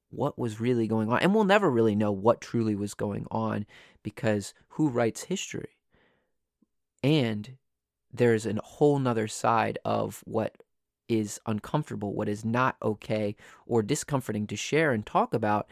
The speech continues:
And yet this is deeply embedded, racism,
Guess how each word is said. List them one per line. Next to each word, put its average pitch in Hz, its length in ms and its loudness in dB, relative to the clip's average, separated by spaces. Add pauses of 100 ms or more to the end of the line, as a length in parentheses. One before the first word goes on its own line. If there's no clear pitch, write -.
(300)
And 117 140 0
yet 110 220 0 (1300)
this 123 300 0
is 110 560 0 (100)
deeply 113 560 -2
embedded, 104 760 -2
racism, 107 920 -2